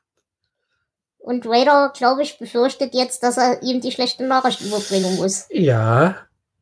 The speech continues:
Speaker 1: Hm, armer Raider.
Speaker 2: <laughs>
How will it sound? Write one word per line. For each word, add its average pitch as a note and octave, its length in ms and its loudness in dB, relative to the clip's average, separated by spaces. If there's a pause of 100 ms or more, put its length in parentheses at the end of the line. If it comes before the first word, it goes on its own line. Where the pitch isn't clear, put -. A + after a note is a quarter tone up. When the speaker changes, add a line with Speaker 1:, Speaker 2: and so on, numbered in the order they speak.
(960)
Speaker 1:
Hm, C#4 460 -2 (800)
armer A#3 400 0
Raider. G#3 500 0 (340)
Speaker 2:
<laughs> - 60 -4